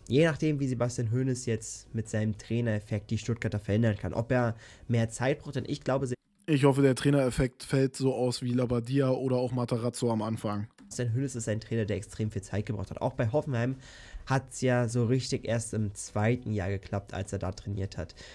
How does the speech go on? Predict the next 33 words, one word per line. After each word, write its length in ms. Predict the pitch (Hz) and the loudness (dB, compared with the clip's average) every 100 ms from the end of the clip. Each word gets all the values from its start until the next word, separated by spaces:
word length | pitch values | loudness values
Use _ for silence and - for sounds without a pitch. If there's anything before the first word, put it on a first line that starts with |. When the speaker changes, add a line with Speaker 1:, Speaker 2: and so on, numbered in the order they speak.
| - | -18
Speaker 1:
Das 100 | - | 0
heißt, 360 | 127 135 135 - | 4 4 0 -6
ich 100 | 107 | -2
könnte 180 | 135 127 | 0 2
mir 40 | |
sogar 180 | 117 113 | 2 0
vorstellen, 580 | 113 131 131 - 127 117 | 2 0 0 0 0 0
dass 180 | 117 117 | -2 -4
es 160 | 113 - | -6 -6
für 140 | 110 | -6
Stuttgart 460 | - 127 127 127 - | -4 -4 -2 -4 -2
einfach 440 | 98 131 147 143 - | -2 -2 -4 -10 -12
zu 200 | - 127 | -10 -8
spät 520 | 113 - 156 - - | -8 -2 -2 -2 -4
war, 80 | - | -4
den 180 | 95 101 | -2 -4
Trainer 320 | - 101 90 | -4 -4 -4
zu 180 | - 120 | -8 -8
wechseln. 420 | 92 - 92 98 - - - - | -8 -6 -8 -8 -10 -18 -12 -8
Dass 140 | 98 | 0
jetzt 180 | 135 139 | 0 0
diese 200 | 120 110 | 0 0
acht 220 | 131 - | 0 -4
Spiele 380 | - 143 139 131 - | -6 0 0 -2 -6
nicht 520 | 117 147 - - - | -2 -2 -4 -12 -6
mehr 80 | 143 | -2
ganz 220 | 127 135 - | -2 -4 0
ausreichen 720 | 160 180 - 95 98 - - - | 0 0 -2 -2 -4 -8 -10 -4
und 160 | 113 | 0
dass 160 | 110 - | 0 0
man 100 | 107 | 0
sich 160 | 98 | 0
lang- 200 | 98 98 | -2 -2